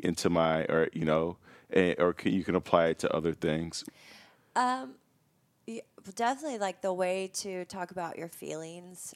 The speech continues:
Speaker 2: Um, you know, I grew up in, like I said, with young parents, so, uh, it was a very, like, combative, like, as far as not, not physically, but, like, verbally, like,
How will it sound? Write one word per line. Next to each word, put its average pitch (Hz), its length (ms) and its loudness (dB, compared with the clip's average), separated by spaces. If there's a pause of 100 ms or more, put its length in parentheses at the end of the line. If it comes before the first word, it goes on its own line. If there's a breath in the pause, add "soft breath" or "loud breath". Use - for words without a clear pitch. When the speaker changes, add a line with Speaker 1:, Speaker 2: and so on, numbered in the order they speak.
Speaker 2:
Um, 165 500 -4 (400 soft breath)
you 190 120 -8
know, 180 100 0
I 180 240 -2
grew 208 160 -2
up 190 180 2
in, 185 160 -6 (320)
like 190 200 -6
I 196 60 -6
said, 185 160 -6
with 175 140 -2
young 175 220 -10
parents, 170 460 -10
so, 165 520 -4 (1160 soft breath)
uh, 85 380 -2 (260)
it 196 80 -4
was 196 220 -6
a 185 60 -6
very, 180 440 -2
like, 160 460 -6 (360)
combative, 170 880 -4
like, 165 180 -8 (140)
as 175 160 -8
far 165 200 -4
as 160 180 -10
not, 160 160 -8 (220)
not 175 280 -8
physically, 160 500 -10
but, - 200 -10
like, 151 240 -10 (320)
verbally, 170 420 -4
like, 156 220 -8